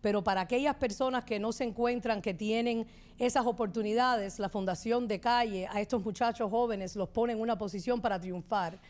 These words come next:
Y quiero que Adam hable un poco más sobre eso y hable un poco más sobre la gala. El año pasado fue espectacular y, y este año esperemos, van a estar tus amigos, ah,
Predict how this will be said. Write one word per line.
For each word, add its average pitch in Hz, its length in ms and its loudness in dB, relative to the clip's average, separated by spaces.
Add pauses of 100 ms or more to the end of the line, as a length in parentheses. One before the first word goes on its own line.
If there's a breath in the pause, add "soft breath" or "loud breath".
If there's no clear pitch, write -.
(240 soft breath)
Y 196 80 2
quiero 226 260 2
que 208 140 2
Adam 214 280 4
hable 214 220 2
un 208 80 -2
poco 202 240 0
más 208 220 0
sobre 214 260 0
eso 294 160 0
y 262 60 2
hable 233 180 4
un 226 80 0
poco 214 220 0
más 226 160 0
sobre 208 200 0
la 190 140 2
gala. 240 300 2 (280 loud breath)
El 202 140 2
año 247 220 2
pasado 247 480 2
fue 269 280 0
espectacular 226 1080 0 (440 soft breath)
y, 214 440 4
y 226 160 2
este 226 260 2
año 226 240 2
esperemos, 214 540 2
van 208 140 2
a - 20 0
estar 302 200 2
tus 262 200 4
amigos, 214 680 0
ah, 185 400 0